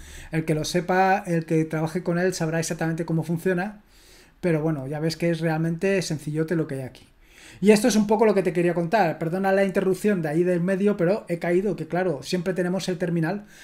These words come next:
lo que nos da una visión muy interesante de determinadas herramientas y aplicaciones. Así que, eh, antes de dejarlo, quiero que veamos una cosa.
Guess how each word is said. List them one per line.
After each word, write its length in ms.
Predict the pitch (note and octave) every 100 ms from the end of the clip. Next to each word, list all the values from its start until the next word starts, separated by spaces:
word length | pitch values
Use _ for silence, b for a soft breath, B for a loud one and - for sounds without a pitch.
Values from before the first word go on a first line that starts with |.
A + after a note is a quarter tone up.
| B B
lo 140 | E3+
que 80 | E3
nos 200 | D#3+ D#3
da 320 | E3 F3+ G3+ G3+
una 180 | F#3
visión 420 | F3+ E3+ F#3 F#3+ E3+
muy 220 | E3 F#3
interesante 540 | F3+ F#3+ E3+ F#3 G#3+
de 180 | F3 F#3
determinadas 560 | F3 D#3+ C#3 C#3+ D3+ D3+
herramientas 340 | D3+ D#3 E3+
y 40 | D#3
aplicaciones. 520 | C3 A#2+ B2 A#2+ - _ B B B
Así 220 | E3+ G3
que, 360 | A3+ A#3 A#3+ - _ _ _
eh, 200 | F#3 F#3 -
antes 320 | G3 G#3 A#3
de 80 | A3
dejarlo, 500 | G3 G#3 G#3 G3+ G3+
quiero 340 | F3+ F#3+ G3
que 240 | - F#3 A3+ - _ _ _ _ _ _ _ - -
veamos 380 | D3 D#3 E3+ F3
una 160 | C#3
cosa. 400 | B2 E3 A#2+ -